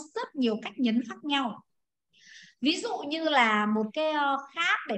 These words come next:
cô sẽ nói cho các bạn biết là tại sao người ta không nhấn vào danh từ cũng không nhấn vào động từ nhá. Cái sự nhấn âm á, hay nói cách khác là intonation á, là, là bản thân của người nói muốn nhấn cái gì để cho người nghe hiểu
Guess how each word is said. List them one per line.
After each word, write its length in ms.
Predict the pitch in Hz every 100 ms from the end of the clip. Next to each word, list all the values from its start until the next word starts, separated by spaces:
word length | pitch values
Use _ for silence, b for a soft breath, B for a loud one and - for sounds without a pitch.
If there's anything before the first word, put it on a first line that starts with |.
| 202
cô 120 | 262
sẽ 180 | 254 254
nói 180 | 240 233
cho 60 | 302
các 60 | 285
bạn 180 | 277
biết 120 | 277 320
là 100 | 254
tại 140 | 262 220
sao 140 | 277
người 120 | 247 233
ta 60 |
không 180 | 233 269
nhấn 180 | 254 320
vào 80 | 277
danh 220 | 277 262
từ 140 | 233 202
cũng 120 | 262
không 160 | 285 254
nhấn 140 | 262
vào 80 | 302
động 120 | 247 214
từ 200 | 220 202
nhá. 200 | 208 269 B B B B _
Cái 120 | 453 453
sự 100 | 359
nhấn 220 | 269 277 -
âm 200 | 381 381 -
á, 100 | 403 403 226
hay 160 | 311 320
nói 140 | 294
cách 100 | 320 -
khác 140 | 466
là 80 | - -
intonation 800 | 302 294 285 294 - - 214 214
á, 160 | 285 - - _ _
là, 340 | 233 240 220 226 240 240
là 320 | 226 226 214 247
bản 160 | 240 - -
thân 100 | - -
của 100 | 226
người 240 | 196 208
nói 340 | 202 196 202 339 349
muốn 260 | 247 247 311
nhấn 300 | 294 262 277
cái 120 | 415 403
gì 380 | 269 254 202 143 - _ _ _ _
để 200 | 240 214
cho 120 | 330 330
người 140 | 269 240
nghe 260 | 240 302
hiểu 300 | 302 269 254